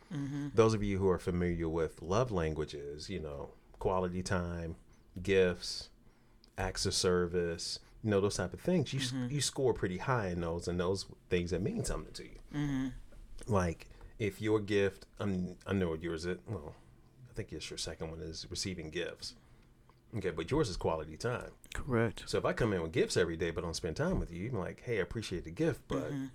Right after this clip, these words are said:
Speaker 2: my love language is spending time."
Speaker 1: Mm-hmm.
Speaker 2: Okay, that kind of thing.
Speaker 1: Right, right.
Speaker 2: All right. Does that make sense?
Speaker 1: That makes sense, yeah.
Speaker 2: Okay, cool. All right. Um, <laughs> it's kind of,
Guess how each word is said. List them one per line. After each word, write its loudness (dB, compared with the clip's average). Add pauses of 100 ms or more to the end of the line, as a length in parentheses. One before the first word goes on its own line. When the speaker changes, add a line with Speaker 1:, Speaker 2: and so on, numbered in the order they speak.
(380)
Speaker 2:
my 0
love 2
language 0
is -8
spending -6
time." -2 (120)
Speaker 1:
Mm-hmm. -6
Speaker 2:
Okay, -12 (320)
that -8
kind -10
of -12
thing. -8
Speaker 1:
Right, 0 (120)
right. 0 (180)
Speaker 2:
All -4
right. -8 (1120)
Does -14
that 0
make -2
sense? -8 (160)
Speaker 1:
That -4
makes -6
sense, -8
yeah. -6 (300)
Speaker 2:
Okay, -14
cool. -12 (440)
All 4
right. 0 (540)
Um, 0 (440)
<laughs> -6
it's 0
kind -2
of, 0